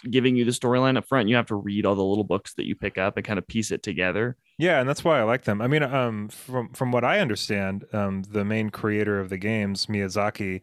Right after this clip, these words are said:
Speaker 2: had really enjoyed, like, Western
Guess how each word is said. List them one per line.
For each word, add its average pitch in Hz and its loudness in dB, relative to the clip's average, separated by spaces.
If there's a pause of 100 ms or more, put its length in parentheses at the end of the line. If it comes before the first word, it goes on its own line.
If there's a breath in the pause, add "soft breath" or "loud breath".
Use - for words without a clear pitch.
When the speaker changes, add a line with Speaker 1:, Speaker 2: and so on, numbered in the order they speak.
(360 soft breath)
Speaker 2:
had 104 -2 (560)
really 123 0
enjoyed, 107 -2 (200)
like, 113 -2
Western 104 -2